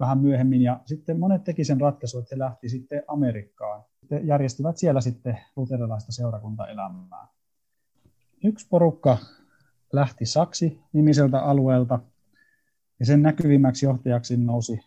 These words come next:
C F V Walter. Toinen porukka lähti Preussista,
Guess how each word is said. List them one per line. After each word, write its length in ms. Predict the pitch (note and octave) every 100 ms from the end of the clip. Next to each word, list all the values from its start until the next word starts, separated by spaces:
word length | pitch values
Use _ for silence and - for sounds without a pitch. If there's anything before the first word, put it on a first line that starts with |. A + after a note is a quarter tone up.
| _
C 160 | - B2+
F 240 | A#2 G#2
V 180 | A2+ G2+
Walter. 500 | A#2+ D#3+ D#3+ F#3+ G3 - _ _ _ _ _ _ _
Toinen 300 | - F3+ F#3+
porukka 340 | E3 D#3+ D3 C#3
lähti 480 | B2+ A#2+ B2+ G2+ - _ -
Preussista, 720 | B2+ E3+ F#3 F#3 - -